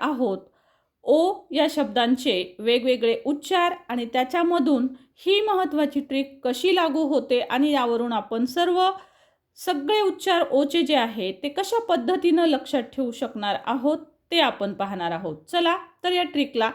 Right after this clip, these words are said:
सुरुवात करूया. तर पहा स्टुडंट,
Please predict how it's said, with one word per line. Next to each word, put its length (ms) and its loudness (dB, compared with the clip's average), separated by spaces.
सुरुवात 400 2
करूया. 340 0
तर 80 -2
पहा 320 0
स्टुडंट, 540 -2